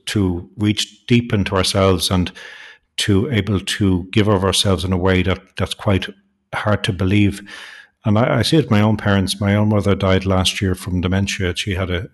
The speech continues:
a, a, a difficult battle for seven years. And my dad, who's in his middle eighties now, took to looking after her at home and caring for her. And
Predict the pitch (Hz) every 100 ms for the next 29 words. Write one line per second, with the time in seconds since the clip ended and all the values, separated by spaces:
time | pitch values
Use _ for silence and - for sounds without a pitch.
0 | _ 101 92 - 92 87 _ _ _ -
1 | 95 117 - 104 82 98 92 101 - 95
2 | 101 90 92 92 95 - - - - -
3 | - _ - 98 98 95 110 107 95 -
4 | - _ _ _ - 92 104 98 92 -
5 | - - 156 101 92 95 95 90 101 -
6 | 95 - 92 92 101 - _ _ _ -
7 | - - - 113 107 101 107 95 104 -
8 | 98 90 87 101 104 95 92 - 104 104
9 | 104 110 87 78 - - - - - _
10 | - 101 98 95